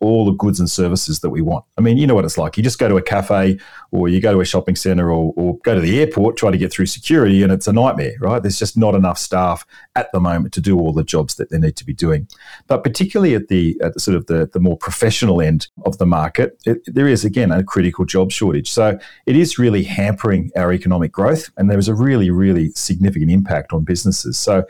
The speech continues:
you know, Australia does need to look at our policies, particularly, you know, do a, a proper review of all of our taxes, uh, but that's, that's a big ask.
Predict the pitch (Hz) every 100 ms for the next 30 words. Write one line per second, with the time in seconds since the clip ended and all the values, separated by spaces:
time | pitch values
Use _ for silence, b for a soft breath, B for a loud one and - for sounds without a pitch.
0 | B B B - 110 113 - 131 123 98
1 | 107 107 98 90 90 92 98 82 - -
2 | 82 - - 101 - 175 - - B B
3 | B 117 - 101 92 - 95 95 82 101
4 | 90 90 92 - 95 95 - 98 87 98
5 | 87 92 90 85 - - - 151 180 -
6 | - 90 87 85 98 101 117 - 117 -
7 | 95 82 78 67 - -